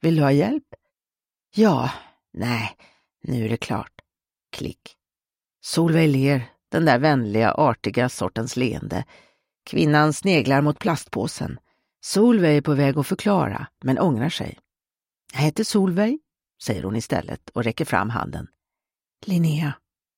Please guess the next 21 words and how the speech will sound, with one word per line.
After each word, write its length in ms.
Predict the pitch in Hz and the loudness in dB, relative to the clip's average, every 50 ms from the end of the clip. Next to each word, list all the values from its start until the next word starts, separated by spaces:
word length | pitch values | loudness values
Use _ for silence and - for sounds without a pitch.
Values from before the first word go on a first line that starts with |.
| _ _ _ _ _ _ _ _ _ - | _ _ _ _ _ _ _ _ _ -12
Vackert 380 | - - - _ - 110 - | -12 -12 -10 _ -10 -10 -8
namn. 400 | - - 98 127 185 233 262 180 - _ _ _ _ _ _ _ _ _ _ _ _ _ _ | -8 -6 -6 -4 -4 -4 -6 -6 -8 _ _ _ _ _ _ _ _ _ _ _ _ _ _
Tack. 220 | - 165 185 - _ - - _ _ _ _ _ _ _ _ _ _ - | -6 -6 -6 -6 _ -18 -20 _ _ _ _ _ _ _ _ _ _ -8
Linnea 540 | - - 135 135 139 147 139 123 104 110 | -2 0 2 2 2 2 2 2 0 -2
skruvar 440 | 117 - - 160 151 110 101 120 131 | -2 -2 -2 0 0 2 2 0 0
på 200 | 135 - 180 - | 0 -2 -4 -2
sig 120 | - - 110 | -2 -2 0
där 100 | 127 120 | 0 0
hon 100 | 131 131 | 0 -2
sitter. 480 | - - - - _ - - - 127 - _ _ _ _ _ _ _ _ _ _ - - - - - - _ _ _ _ | -4 -6 -10 -12 _ -12 -12 -12 -12 -14 _ _ _ _ _ _ _ _ _ _ -20 -18 -18 -20 -20 -20 _ _ _ _
Ja, 240 | - 208 202 196 | 0 2 2 2
du 160 | 180 180 165 156 | 2 2 -2 -2
får 160 | - 190 165 | -2 -2 0
ursäkta, 480 | 165 170 - - - - - - 147 | 0 0 -2 -4 -6 -8 -6 -4 -2
men 120 | 143 143 135 | -2 0 0
jag 240 | 143 143 139 135 - | 0 0 0 -2 -2
är 120 | 147 139 | -4 -4
så 340 | 131 - - - 190 165 147 | -4 -6 -4 -2 0 0 0
nervös 580 | 139 139 135 135 131 143 147 131 127 - - | 0 0 0 0 -2 -2 -4 -4 -6 -6 -6
inför 220 | 143 135 120 - 107 | -8 -6 -6 -6 -8
flygresan. 840 | - - 131 120 107 - 135 143 135 135 - - - 110 127 127 | -4 -2 -2 -2 -2 -4 -4 -4 -4 -6 -6 -8 -8 -8 -8 -8